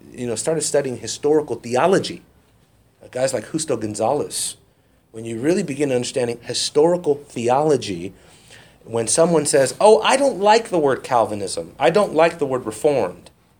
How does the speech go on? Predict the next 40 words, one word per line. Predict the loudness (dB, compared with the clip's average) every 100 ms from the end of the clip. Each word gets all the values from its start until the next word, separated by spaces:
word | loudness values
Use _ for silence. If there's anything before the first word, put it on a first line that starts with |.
| -6
I | 0
don't | 0 2
want | 2
to | 2
identify | 2 0 -2 -2 -2 -2
with | -4 -6
anything | -10 -12 -16
like | -16 -10
that, | -10 -10
you | -10
know, | -8
I, | -10 -4
I | 4
don't | 4 4
really | 0 2
like | 0 0
to | -4
follow | -2 0 0 -4
a | -8
man." | -8 -8 -10 -18 _ _ _ _ -18 -18 -20 -20 -20 -20 -20 -20 _ _ _ _ -6
And, | -2 2 2 0 -8 -6
and | 0
we, | 0
maybe | 4 4
we've | 4 6
all | 6
said | 6 4 4
that, | 2
maybe | 2 -2
you | -4
still | 0 2 2
say | 2 2
that. | 2 -4 -2
Now, | 0 0
I |
don't | 2 0 0
mean | -4 -6
to | -6
offend | -6 0 4 4 2
you, | -4 -6 -8